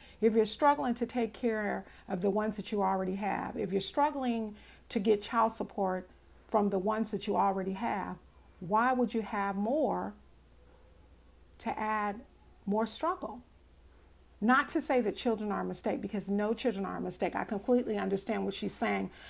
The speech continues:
about children being a blessing, because they most definitely are. However, sooner rather than later, we have to get to a point to where we aren't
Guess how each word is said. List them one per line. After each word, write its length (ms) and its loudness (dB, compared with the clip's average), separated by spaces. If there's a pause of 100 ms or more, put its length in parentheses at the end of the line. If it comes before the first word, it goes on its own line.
(120)
about 300 -2
children 420 0
being 220 -2
a 40 -8
blessing, 460 -4
because 240 -6
they 100 -4
most 240 -6
definitely 460 -4
are. 420 -8 (840)
However, 720 0 (1900)
sooner 600 0 (320)
rather 380 2
than 180 -2
later, 420 -4 (600)
we 160 2
have 240 -4
to 80 -6
get 200 -4
to 180 -4
a 40 -4
point 640 -4 (520)
to 200 -2
where 580 -2 (2500)
we 160 2
aren't 460 -2